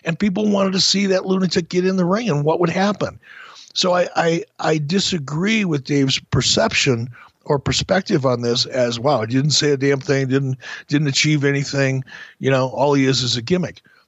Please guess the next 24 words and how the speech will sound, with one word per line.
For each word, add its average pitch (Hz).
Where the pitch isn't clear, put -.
It's 170
essentially 196
what 151
he's 143
saying. 202
But 156
goddamn, 160
could 131
anybody 151
do 147
it 123
better? 156
I 143
mean, 156
he 147
was 156
a 156
huge 160
star 208
as 131
a 127
result 107
of 104
that. 90